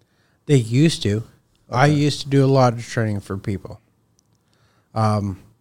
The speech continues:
Speaker 1: my rep, uh, Ice Matrix, if they had a guy up north that was just starting out, they used to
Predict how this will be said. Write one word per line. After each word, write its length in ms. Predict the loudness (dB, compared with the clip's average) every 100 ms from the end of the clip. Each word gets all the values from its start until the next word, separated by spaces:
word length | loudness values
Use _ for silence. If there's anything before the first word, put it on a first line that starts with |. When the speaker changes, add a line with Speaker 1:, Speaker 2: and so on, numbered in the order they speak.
| _ _
Speaker 1:
my 420 | -4 2 6 6
rep, 380 | 4 2 0 -2 -10 -16 _ _ -6
uh, 240 | -2 -2
Ice 260 | 2 0 2
Matrix, 760 | -2 -2 -2 -2 -4 -12 -12 -14 _ _ _ _ _ _
if 280 | 0 0 2
they 200 | 2 4
had 280 | 4 4 6
a 180 | 4 2
guy 320 | 0 2 2
up 200 | 0 -2
north 300 | -2 -2 -2
that 100 | -2
was 220 | 0 -2
just 300 | 0 -2 -2
starting 380 | -2 -2 0 -2
out, 200 | -2 -2
they 100 | -2
used 340 | -2 -2 -4 -6
to 440 | -4 -2 -4 -6